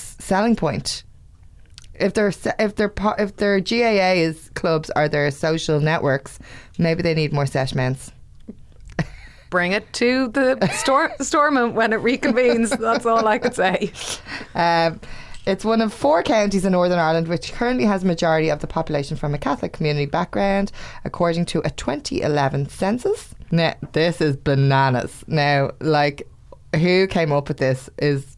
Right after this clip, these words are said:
Speaker 1: like, I'd like to meet them. There's this place called Todd's Leap, and it's one of those adventure centres. But one of the things you can do is blindfold driving. <laughs> Like, who is like, "Do you know what's gas?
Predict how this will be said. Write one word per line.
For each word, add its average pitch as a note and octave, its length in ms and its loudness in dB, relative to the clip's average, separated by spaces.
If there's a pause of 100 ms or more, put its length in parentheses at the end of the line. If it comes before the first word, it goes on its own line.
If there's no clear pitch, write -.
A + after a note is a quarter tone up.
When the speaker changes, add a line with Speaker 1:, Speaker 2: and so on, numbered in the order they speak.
(360)
Speaker 1:
like, C#3+ 240 0
I'd C#3 180 2
like C3 180 0
to C#3 100 -6
meet B2+ 160 -2
them. C3 120 -4 (380)
There's E3 160 0
this G#3 160 0
place F3 240 -2
called D3+ 260 0
Todd's C#3 400 0
Leap, C3 240 -2
and - 80 -6
it's C#3 140 -4
one D#3+ 80 0
of D#3+ 80 -2
those D3 180 0
adventure C3+ 400 0
centres. F#3+ 440 -2 (400)
But F2 100 0
one G3 160 2
of G#3 80 2
the G3+ 80 -2
things F#3+ 260 0
you F3 60 -2
can E3 140 0
do E3 100 2
is D3+ 160 0
blindfold D3+ 880 2
driving. C#3 520 0 (100)
<laughs> - 800 -4 (760)
Like, F#3+ 440 0
who C4+ 400 4
is B3 160 2
like, F#3+ 240 2
"Do - 100 -2
you F#3+ 40 0
know G#3+ 140 4
what's - 180 -2
gas? - 460 -2